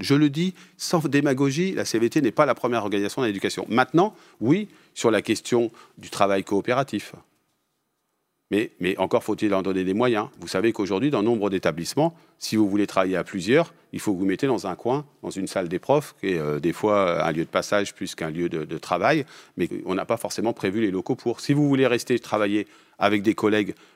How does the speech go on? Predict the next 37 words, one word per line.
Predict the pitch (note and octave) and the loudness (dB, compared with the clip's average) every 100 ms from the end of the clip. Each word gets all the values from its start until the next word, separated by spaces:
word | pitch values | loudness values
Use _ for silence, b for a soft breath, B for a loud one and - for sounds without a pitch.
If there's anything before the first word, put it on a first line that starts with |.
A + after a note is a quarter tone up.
| _ | _
pendant | - F#2+ G2+ | -4 0 0
un | |
certain | F#2 F2+ - F#2+ | 0 -2 -2 -2
nombre | G2+ F#2+ F2 | -2 -2 -4
de | F2+ | -4
temps, | - G#2+ | -2 -2
parce | G2+ D#2+ | -2 -8
que | - | -8
je | D#2 | -8
vous | D#2+ | -8
rappelle | D#2+ G2+ F#2 | -6 -6 -6
que | |
le | E2+ | -8
temps | F2 | -8
de | |
travail | E2+ F2 E2+ | -6 -4 -6
des | E2+ | -6
enseignants | F2 - F2+ G2 E2+ | -8 -6 -6 -6 -6
est | D2 | -4
largement, | D#2 D#2 E2+ F2+ F2 | -6 -6 -6 -4 -6
évidemment, | D2+ D2+ D#2+ E2 F#2+ - | -6 -8 -4 -2 -2 -4
au-delà | F2 F2 F2+ | -8 -2 -2
du | E2 | -2
temps | E2+ E2 | -6 -8
de | |
cours, | - - D#3 b b b - | -4 -4 -4 b b b -14
eh | |
bien, | D#2+ A#2+ | 0 0
vous | A2 | 2
n'avez | F#2+ F2 | 0 0
pas | A#2+ | 0
forcément | - - G#2+ A#2 | 0 -2 0 2
les | A#2 G#2 | 2 0
espaces | - A2+ | 0 -2
pour | - G#2 | 0 -2
le | |
faire. | F#2+ G2 | 0 -2